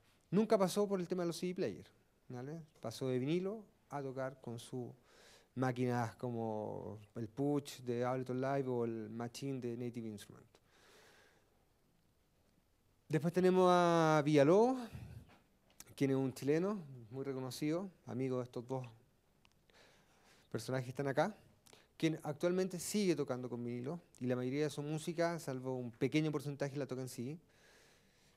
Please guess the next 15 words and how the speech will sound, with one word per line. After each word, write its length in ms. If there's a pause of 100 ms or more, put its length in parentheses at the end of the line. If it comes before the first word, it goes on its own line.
(380)
Villalobos 460
en 120
sí 160
tiene 140
un 80
estilo 240
bien 160
particular, 480 (220)
o 40
sea, 440
él 520 (120)
cuando 680
está 640
actuando, 580 (800)
eh, 600